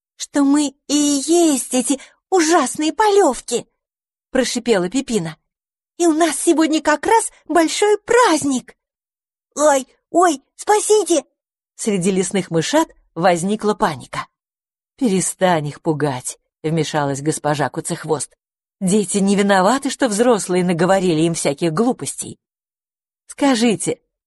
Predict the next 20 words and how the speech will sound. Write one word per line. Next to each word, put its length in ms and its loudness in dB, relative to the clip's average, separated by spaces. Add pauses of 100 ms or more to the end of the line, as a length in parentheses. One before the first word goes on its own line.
обратилась 600 0
она 200 -2
к 80 -10
лесным 300 -4
мышатам, 460 -2 (480)
"разве 420 2
я 180 2
вас 240 0
плохо 440 0
накормила?" 720 -2 (460)
"Хорошо", 960 4 (360)
пропищали 560 -2
мышата. 480 -4 (500)
"Значит, 580 -2
я 200 2
не 120 -2
такая 420 2
уж 120 -2
и 60 2
жадная?" 640 -4